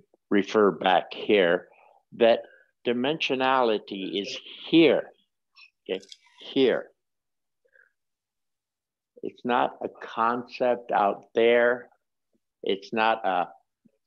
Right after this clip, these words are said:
spiritual journey done that way. It's here. It's here, okay?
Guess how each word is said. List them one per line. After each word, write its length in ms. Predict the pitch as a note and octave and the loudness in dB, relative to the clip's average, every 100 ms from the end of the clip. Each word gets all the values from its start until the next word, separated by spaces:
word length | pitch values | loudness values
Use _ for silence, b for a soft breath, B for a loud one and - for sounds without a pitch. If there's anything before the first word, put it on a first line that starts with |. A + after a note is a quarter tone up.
| - - _ | -20 -20 _
spiritual 720 | C#3 C#3 C#3 C3+ C3+ A#2+ G#2 D#2+ | 2 4 4 2 -2 -4 -4 -8
journey 720 | F#2+ G2+ A2+ B2 B2+ C3+ B2+ G2 | -6 -2 0 -2 -4 -4 -6 -4
done 320 | B2 A#2+ G#2 F#2 | -2 -2 -4 -2
that 360 | A2 A#2 - | 0 0 -2
way. 400 | A#2+ A#2 A#2+ B2 A#2+ _ _ _ _ _ _ _ _ _ _ | -4 -4 -2 -4 -8 _ _ _ _ _ _ _ _ _ _
It's 320 | - F#2 - - | -6 -6 -6 -18
here. 580 | - - - C3 G2 - - _ _ _ _ _ _ _ _ | -20 -18 -2 0 0 -2 -14 _ _ _ _ _ _ _ _
It's 260 | F#2 - - - - | -12 -12 -18 -16 -8
here, 280 | G#2 - - _ _ _ _ _ _ _ _ _ - | -6 -8 -12 _ _ _ _ _ _ _ _ _ -18
okay? 180 | G2+ | -16